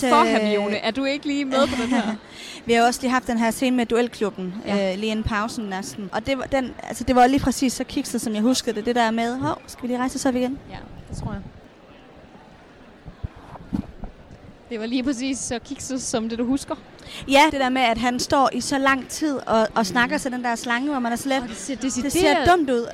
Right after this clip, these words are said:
Speaker 1: det ser decideret ud, som om, at han opildner den.
Speaker 2: Ja, det gør det nemlig.
Speaker 1: Altså,
Speaker 2: Ja.
Speaker 1: for, han, det ser, fordi han sådan gentager det der tre gange, ikke? Hvor han står og siger, "Lad, vi, vi hører det jo ikke. Vi hører ham jo stå til slangevisken."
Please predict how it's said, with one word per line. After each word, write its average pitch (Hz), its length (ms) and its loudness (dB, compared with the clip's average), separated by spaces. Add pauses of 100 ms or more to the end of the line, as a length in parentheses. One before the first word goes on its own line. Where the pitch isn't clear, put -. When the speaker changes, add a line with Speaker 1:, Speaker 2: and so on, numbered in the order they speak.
(100)
Speaker 1:
det - 80 -10
ser 269 100 0
decideret 269 580 -2
ud, 285 160 -6
som 254 260 -6
om, 254 160 -6
at 226 60 -6
han 220 120 -6
opildner 190 380 -6
den. 160 140 -16 (180)
Speaker 2:
Ja, 285 120 4
det 339 100 0
gør 349 120 4
det 330 100 -2
nemlig. 240 280 -2 (260)
Speaker 1:
Altså, 240 180 -6
Speaker 2:
Ja. 269 60 0
Speaker 1:
for, 254 240 -8
han, 247 140 -4
det 247 100 -8
ser, 269 280 -2
fordi 277 160 -4
han 269 200 -2
sådan 285 280 -6
gentager 302 420 -4
det 254 160 -8
der 269 100 -2
tre 311 300 -6
gange, 269 360 0
ikke? 269 80 -8
Hvor 269 100 -4
han 233 120 -2
står 254 140 0
og 240 80 2
siger, 220 320 2 (360)
"Lad, 247 140 2 (220)
vi, 240 160 0
vi 247 180 4
hører 269 180 6
det 254 100 0
jo 202 80 -2
ikke. 190 160 -6 (100)
Vi 240 100 -2
hører 247 160 2
ham 220 140 -4
jo 202 60 -8
stå 202 160 -8
til 190 260 -8
slangevisken." 185 520 -8